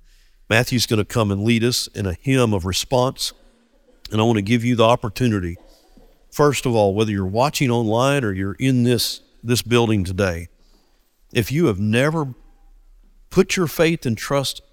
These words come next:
in the gospel, in the story of Jesus, as your Savior, if, if, maybe you've had questions and maybe you've had doubts, maybe you just need to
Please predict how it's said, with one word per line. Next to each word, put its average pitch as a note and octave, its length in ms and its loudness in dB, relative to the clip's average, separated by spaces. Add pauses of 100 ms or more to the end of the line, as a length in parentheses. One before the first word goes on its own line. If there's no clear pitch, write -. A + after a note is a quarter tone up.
(720)
in B2+ 120 2
the A2 80 4
gospel, F#2 640 0
in B2 120 0
the G#2 80 0
story D3+ 460 0
of C3+ 100 -4
Jesus, G2+ 760 -6 (1600)
as A#2+ 180 4
your D#3 160 0
Savior, F2+ 360 -4 (1120)
if, B2+ 300 -2 (300)
if, - 180 -10
maybe D#3 340 2
you've A3 200 2
had F#3+ 240 2
questions F2+ 500 -4
and G2+ 100 -4
maybe E3+ 240 2
you've G3+ 180 -2
had E3+ 200 -2
doubts, F2 420 -4
maybe G3+ 280 2
you C4+ 120 4
just A#3+ 200 0
need A3+ 140 0
to B2+ 140 -4